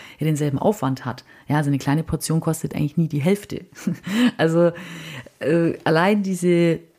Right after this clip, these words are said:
diese, ja, diese Erwartung zu haben, fand ich irgendwie unverschämt. Und ich habe sie halt auch wirklich erklärt, ihr gesagt, „Nee, also wenn du es dann nicht möchtest, dann nimmt das Ticket jemand anders, ist kein Problem.“ Ja, dass einfach jemand anders ihr Ticket nimmt.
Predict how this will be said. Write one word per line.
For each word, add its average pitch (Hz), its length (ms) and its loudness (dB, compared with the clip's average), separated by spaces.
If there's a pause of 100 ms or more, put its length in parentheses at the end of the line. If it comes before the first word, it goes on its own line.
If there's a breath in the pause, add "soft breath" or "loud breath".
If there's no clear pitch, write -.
(260)
diese, 147 220 -2
ja, 175 160 2
diese 165 200 0
Erwartung 156 340 -2
zu - 100 -2
haben, 175 140 2
fand 175 260 0
ich 185 160 -2
irgendwie 170 360 0
unverschämt. 202 520 0
Und 180 60 2
ich 160 100 0
habe 156 100 -2
sie - 120 -4
halt 156 260 -2
auch 156 240 -8
wirklich 165 360 -6
erklärt, 165 460 -2
ihr 160 120 -4
gesagt, 156 520 -4
„Nee, 160 300 0
also 160 160 -2
wenn 160 80 2
du 160 60 0
es 160 80 -6
dann 151 160 -2
nicht 139 140 -6
möchtest, 208 380 -2
dann 160 80 0
nimmt 156 160 0
das 143 120 -8
Ticket - 280 -8
jemand 131 220 -2
anders, 233 340 2
ist - 140 -10
kein 151 180 -2
Problem.“ 170 480 0 (240 loud breath)
Ja, 170 200 0
dass 156 160 -6
einfach - 160 -6
jemand 139 240 0
anders 202 220 0
ihr 202 100 -4
Ticket - 280 -8
nimmt. 202 260 2